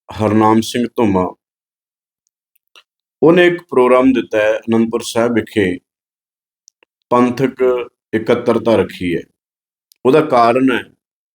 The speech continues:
ਵੀ ਜਿਹੜੇ ਨਵੇਂ ਜਥੇਦਾਰ ਲਾਏ ਗਏ ਨੇ, ਉਹਨਾਂ ਦਾ ਵਿਰੋਧ ਕੀਤਾ ਜਾਵੇ। ਮਤਲਬ, ਉਹ ਜਥੇਦਾਰ ਨਹੀਂ ਚਾਹੀਦੇ।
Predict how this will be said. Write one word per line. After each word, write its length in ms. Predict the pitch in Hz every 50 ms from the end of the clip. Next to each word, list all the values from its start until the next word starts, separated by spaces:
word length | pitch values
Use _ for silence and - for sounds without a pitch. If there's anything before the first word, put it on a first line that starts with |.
| _ _ _ _ _ _ _ _ _ _ _ _ _ _ _ _ - 92
ਵੀ 80 | 104 110
ਜਿਹੜੇ 340 | 104 120 135 139 143 151
ਨਵੇਂ 380 | 139 120 110 110 110 117 123 123
ਜਥੇਦਾਰ 460 | 110 - 110 101 110 113 113 113 110
ਲਾਏ 300 | 107 104 104 101 101 104
ਗਏ 200 | 98 98 104 101
ਨੇ, 240 | 101 98 98 95 95 _ _ _ _ _ _ _ _ _ _ _ _ _ _ _ _ _ _ _ _ _ _ _ _ _ _ _ _ _ -
ਉਹਨਾਂ 280 | 123 139 147 147 143
ਦਾ 400 | 131 120 120 117 113 110 - - _ _ _ _ _ _ _ _ _ _ _ - 101 98
ਵਿਰੋਧ 280 | 92 104 110 117 127 127
ਕੀਤਾ 340 | - 107 98 78 - 87 85
ਜਾਵੇ। 360 | 80 76 64 - _ _ _ _ _ _ - 101
ਮਤਲਬ, 600 | 101 110 117 117 135 139 139 139 135 135 - _ _ _ -
ਉਹ 120 | 117 127 123
ਜਥੇਦਾਰ 400 | 107 110 107 107 110 117 120 117
ਨਹੀਂ 280 | 107 110 127 151 156 151
ਚਾਹੀਦੇ। 360 | - 101 98 107 107 98 _